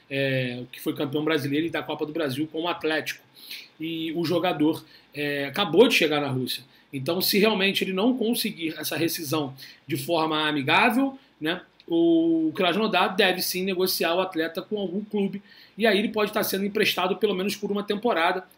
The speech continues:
A preferência é do Clube Atlético Mineiro. Então, o Júnior Alonso é uma boa oportunidade de mercado, ou se alguém pagar quatro vírgula cinco milhões de euros, leva. A preferência do clube russo é venda,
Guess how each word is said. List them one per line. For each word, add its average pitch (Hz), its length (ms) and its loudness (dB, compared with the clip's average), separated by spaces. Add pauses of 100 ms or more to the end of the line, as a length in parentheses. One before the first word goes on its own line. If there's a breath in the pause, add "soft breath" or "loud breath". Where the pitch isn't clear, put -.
(160)
A 196 120 4
preferência 190 760 0
é 208 200 0
do 220 200 0
Clube 208 260 -2
Atlético 175 480 0
Mineiro. 180 340 2 (300 loud breath)
Então, 151 340 -4
o 170 80 -2
Júnior 165 280 -2
Alonso 175 340 -2
é - 20 -4
uma 190 140 0
boa 165 200 2
oportunidade 160 440 -2
de 156 80 -8
mercado, 185 400 0 (160)
ou 208 160 2
se 202 100 0
alguém 170 220 -2
pagar 160 400 -4
quatro 170 260 -2
vírgula 156 360 0
cinco 151 280 -8
milhões 156 280 -2
de 208 80 0
euros, 170 260 0 (320 loud breath)
leva. 160 460 4
A - 40 -4
preferência 214 560 2
do 226 120 -2
clube 196 240 -2
russo 196 340 -2
é 214 80 2
venda, 180 420 0